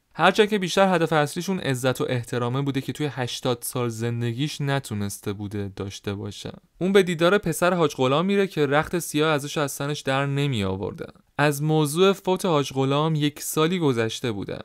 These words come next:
اون و سایر فامیل سعی داشتن پسر حاج غلام رو راضی کنن که بعد یک سال از فوت پدرش رخت عزاشو در بیاره تا جوونای فامیل بتونن ازدواج کنن و جانشین حاج غلام معرفی بشن.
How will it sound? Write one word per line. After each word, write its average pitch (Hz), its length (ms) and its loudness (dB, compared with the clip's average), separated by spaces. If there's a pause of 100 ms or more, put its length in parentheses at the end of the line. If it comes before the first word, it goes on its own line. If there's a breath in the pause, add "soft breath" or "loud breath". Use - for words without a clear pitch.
(100)
اون 160 160 0
و 180 60 2
سایر 156 360 2
فامیل 143 320 -2
سعی 147 280 0
داشتن 143 300 -4
پسر 135 340 -4
حاج 139 200 -2
غلام 120 200 -2
رو 139 60 0
راضی 120 300 0
کنن 131 260 -4
که 131 120 -8
بعد 127 220 -2
یک 139 280 -2
سال 131 260 -2
از 113 260 -6
فوت 131 260 -2
پدرش 127 680 -2 (260 soft breath)
رخت 131 340 -2
عزاشو 120 500 -2
در 127 300 0
بیاره 101 300 -4
تا 110 120 -6
جوونای 117 460 -2
فامیل 120 320 -4
بتونن 135 380 -4
ازدواج 110 560 -4
کنن 95 360 -8 (220)
و 131 100 2
جانشین 139 640 2
حاج 135 380 0
غلام 135 520 2
معرفی 113 580 -2
بشن. 95 360 -8